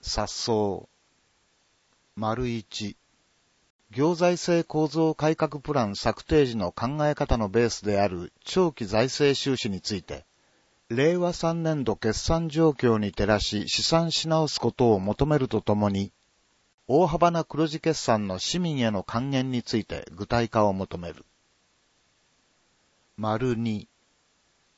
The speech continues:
インクルーシブ教育を推進し、すべての子どもが本人の望む環境で教育を受けられるよう前向きな取り組みを求める。賛成討論、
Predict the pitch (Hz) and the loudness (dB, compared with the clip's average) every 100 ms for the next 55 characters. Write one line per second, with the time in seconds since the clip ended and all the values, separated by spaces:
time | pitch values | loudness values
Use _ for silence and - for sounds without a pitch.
0 | - 139 185 160 190 190 185 - 165 165 | -6 -4 -4 -4 -2 0 0 -2 -4 -6
1 | - 175 165 139 123 110 101 - 123 117 | -2 0 0 -2 -2 -2 -2 -2 -2 -2
2 | 120 117 110 120 110 - - - 185 202 | -2 -2 -2 -4 -4 -8 -12 -8 2 2
3 | - 127 107 92 117 117 113 110 - - | 2 0 -2 0 0 0 2 4 2 0
4 | 202 190 156 127 113 104 104 156 160 - | 0 0 0 0 0 0 0 -2 -2 0
5 | 156 139 151 147 143 127 143 156 156 - | -2 0 2 4 2 2 0 0 0 -2
6 | 143 143 131 143 131 135 131 104 104 104 | 4 6 6 2 4 6 4 4 4 4
7 | 90 82 _ - 113 165 180 165 156 147 | 2 -6 _ 0 2 2 0 -2 -2 -2
8 | - 127 - 117 117 107 98 95 98 92 | 0 -2 0 0 4 2 2 -2 -4 -4
9 | - - _ _ _ _ _ _ _ _ | -10 -18 _ _ _ _ _ _ _ _
10 | _ _ _ _ _ _ _ _ _ _ | _ _ _ _ _ _ _ _ _ _
11 | _ _ _ _ _ _ _ _ _ _ | _ _ _ _ _ _ _ _ _ _
12 | - - 151 175 175 165 156 135 104 87 | -8 -2 0 0 0 2 2 4 2 -2